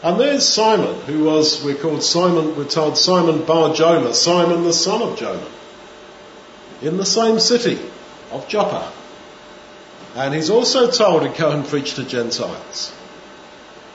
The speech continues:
There's no coincidence. And he learnt, I think, and especially in Acts ten you read that he was staying in Joppa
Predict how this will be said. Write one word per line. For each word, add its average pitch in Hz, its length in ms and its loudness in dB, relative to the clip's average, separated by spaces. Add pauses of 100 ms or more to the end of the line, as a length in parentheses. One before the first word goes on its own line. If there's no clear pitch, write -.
(140)
There's 120 200 -12
no 139 220 -4
coincidence. 185 680 2
And 160 120 2
he 180 140 4
learnt, 202 520 2
I 120 100 -4
think, 104 260 -6 (240)
and 139 80 -4
especially 143 500 -2
in 117 160 -8
Acts - 320 -4
ten 165 220 2
you 139 100 0
read 160 280 2
that 139 200 0
he 147 80 -2
was 139 180 -2
staying 185 360 4
in 131 160 0
Joppa 156 500 2